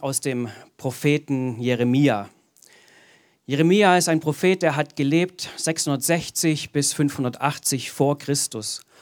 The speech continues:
Und er hat seine Berufung schon in jungen Jahren empfangen. Und er wird auch der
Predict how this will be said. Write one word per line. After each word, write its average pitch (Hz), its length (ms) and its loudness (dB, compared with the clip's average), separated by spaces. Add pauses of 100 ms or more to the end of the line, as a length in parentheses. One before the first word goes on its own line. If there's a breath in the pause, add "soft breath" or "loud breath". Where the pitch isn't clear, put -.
(160 soft breath)
Und 135 140 -6
er 151 80 2
hat 170 80 -2
seine 170 200 2
Berufung 185 600 2
schon 175 400 0 (320 loud breath)
in 135 160 0
jungen 160 320 4
Jahren 135 580 0
empfangen. 139 640 0 (880 soft breath)
Und 147 160 -2
er 180 80 2
wird 196 160 2
auch 190 160 2
der 160 460 2